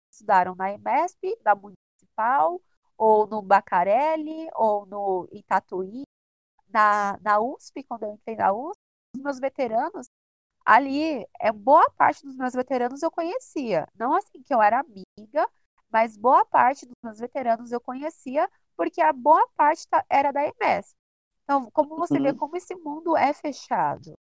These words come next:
Speaker 2: Mas, amiga, quando você foi fazer o vestibular, você viu, tipo, é, muitas mulheres, muitos negros, muitos homossexuais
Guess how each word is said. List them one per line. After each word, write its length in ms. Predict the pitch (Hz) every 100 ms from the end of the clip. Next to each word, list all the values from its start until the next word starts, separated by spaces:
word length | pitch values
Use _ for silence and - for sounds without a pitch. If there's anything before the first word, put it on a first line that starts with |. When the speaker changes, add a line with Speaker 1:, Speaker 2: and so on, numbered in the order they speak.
| _ _ -
Speaker 2:
Mas, 240 | 165 185
amiga, 420 | 202 214 214 156 147
quando 300 | - 170 185
você 220 | 214 233
foi 160 | 208 190
fazer 260 | 196 175
o 80 | 180
vestibular, 720 | 175 - 175 170 143 139 180
você 400 | 160 156 175 160
viu, 360 | 160 156 156 214
tipo, 760 | - 226 196 - 160 143 131 - - _ _
é, 260 | - 143 139
muitas 400 | 135 139 151 139
mulheres, 880 | 147 131 120 135 165 165 151 143 143
muitos 380 | 143 135 135 131
negros, 680 | 131 127 160 165 151 139 139
muitos 440 | 139 135 143 131
homossexuais 1160 | 135 135 135 131 - 127 123 143 165 151 135